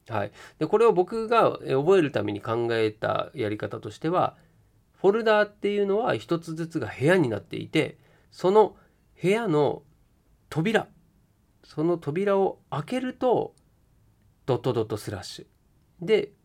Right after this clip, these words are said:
次のページに行けるよということで、このドットドットスラッシュっていうのが一つの鍵、扉の鍵っていうような考え方にしてみました。これだとだいぶですね、わかりやすくなります。で、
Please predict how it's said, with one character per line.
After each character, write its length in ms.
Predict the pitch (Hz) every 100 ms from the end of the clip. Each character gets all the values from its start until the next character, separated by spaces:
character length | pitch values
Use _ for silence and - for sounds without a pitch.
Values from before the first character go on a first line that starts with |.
| _
次 220 | - 123 110
の 80 |
ペ 120 | 101 107
ー 40 |
ジ 100 | 101
に 100 | 101
行 80 | 101
け 140 | 117
る 80 | 113
よ 100 | 110
と 160 | 110 - _
い 100 | 113
う 60 | 107
こ 100 | -
と 120 | 110
で、 260 | 123 117 - _ _ -
こ 60 |
の 140 | 110 98
ド 100 | 143
ッ 60 |
ト 180 | 143 233
ド 100 | 240
ッ 60 | 240
ト 120 | 220
ス 160 | - 196
ラ 120 | 208
ッ 20 |
シ 220 | - -
ュ 20 |
っ 40 | -
て 140 | -
い 40 | 101
う 20 |
の 100 | 107
が 60 |
一 160 | 107 190
つ 60 | 131
の 100 | 107
鍵、 460 | - 175 107 - _ _ -
扉 360 | 139 175 170
の 120 | 165
鍵 300 | 160 151 220
っ 40 | -
て 240 | _ 170
い 180 | 165 165
う 80 | 165
よ 140 | 170
う 40 | 190
な 100 | 190
考 220 | 127 110
え 40 |
方 160 | 107 104
に 100 | 104
し 60 | -
て 80 |
み 140 | 104 98
ま 100 | 98
し 60 |
た。 120 | - - _ - _ - - -
こ 80 | -
れ 60 | 247
だ 80 | 269
と 100 | -
だ 140 | 147
い 60 | 180
ぶ 80 |
で 80 | 170
す 80 | -
ね、 60 | 101
わ 140 | 110
か 100 | 120
り 60 | 113
や 80 |
す 80 | 107
く 60 | -
な 80 | -
り 60 |
ま 100 | -
す。 100 | - _ _ -
で、 260 | 180 -